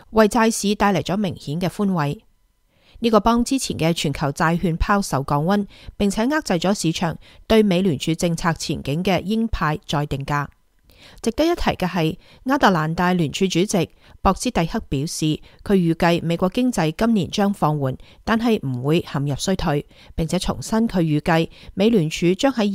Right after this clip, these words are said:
二零二五年降息一次。之前，日本經濟喺過去一年當中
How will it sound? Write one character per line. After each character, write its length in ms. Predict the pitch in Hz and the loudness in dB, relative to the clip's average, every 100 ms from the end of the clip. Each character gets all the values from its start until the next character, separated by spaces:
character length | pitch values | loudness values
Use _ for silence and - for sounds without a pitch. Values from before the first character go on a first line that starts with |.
| 170 | 2
二 140 | 151 | 0
零 80 | 139 | 0
二 260 | 156 156 | 0 0
五 100 | 151 180 | 0 0
年 180 | 147 131 - | -2 -4 -6
降 200 | 151 147 | -2 -2
息 140 | - | -2
一 120 | 151 185 | -2 -2
次。 320 | - 156 143 _ _ _ _ _ _ _ _ _ - | -2 -4 -4 _ _ _ _ _ _ _ _ _ -4
之 140 | 262 | -2
前， 260 | - 143 131 - - | 0 -2 -4 -10 -2
日 100 | 226 | 0
本 180 | 254 302 | 2 2
經 200 | 311 302 | 2 2
濟 240 | 214 170 | 2 2
喺 160 | 165 202 | 0 -2
過 240 | - 185 190 | 2 2 2
去 180 | 180 | 2
一 20 | 247 | 2
年 180 | 208 | 0
當 240 | 185 220 233 | 0 2 2
中 300 | 262 262 | 2 0